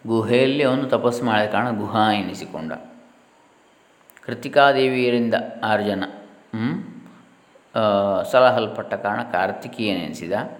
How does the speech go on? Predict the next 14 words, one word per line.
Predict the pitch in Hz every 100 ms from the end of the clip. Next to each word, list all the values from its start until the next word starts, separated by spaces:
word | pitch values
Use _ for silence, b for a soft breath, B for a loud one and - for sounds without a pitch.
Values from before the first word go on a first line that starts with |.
| B B B -
ಹಾಗೆ | 117 123
ಈ | 110 107
ಆರು | 98 113 123
ಜನರ | 120 117 120 127 120 113 107
ಸ್ತನವನ್ನು | - 113 117 123 127 117
ಉಂಡ | 107 107
ಕಾರಣ, | 107 92 87 92 139 190
ಸ್ತನ್ಯವನ್ನು | - 107 107 104 101 98
ಉಂಡ | 92 92 95
ಕಾರಣ | 90 82 82 95 147 - B B B -
ಅವನು | - 120 131 101 - -
ಷಣ್ಮಾತುರನೆನಿಸಿಕೊಂಡ. | 107 135 143 127 113 101 98 92 90 - 82 80 - - - - _ _
ಹ್ಮ್? | 104 110 156
ಷಣ್ಮುಖನೆನಿಸಿದ. | - 123 123 120 127 104 98 95